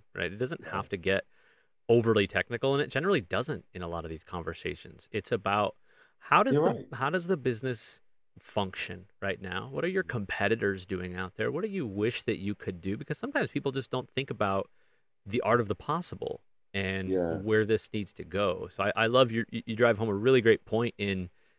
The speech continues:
Speaker 1: p-, businesses just have to be able to communicate in the way that people wanna communicate with them.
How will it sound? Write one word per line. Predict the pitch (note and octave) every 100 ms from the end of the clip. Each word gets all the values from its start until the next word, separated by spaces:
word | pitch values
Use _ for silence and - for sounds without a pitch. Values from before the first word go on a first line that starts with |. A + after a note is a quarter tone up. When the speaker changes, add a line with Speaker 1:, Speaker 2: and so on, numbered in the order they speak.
| _ _ _
Speaker 1:
p-, | - -
businesses | A2+ C#3 G#3 - - A2
just | A2 -
have | G2 A2
to | -
be | F#2+
able | E2 D#2+
to |
communicate | - F2 F#2+ B2 - E2
in | E2
the | E2
way | D#2 E2 G2
that | G2+ -
people | G2 E2
wanna | F2+ F#2+
communicate | - G2 F#2 F#2+ -
with | F2
them. | D#2 G2 E3 E2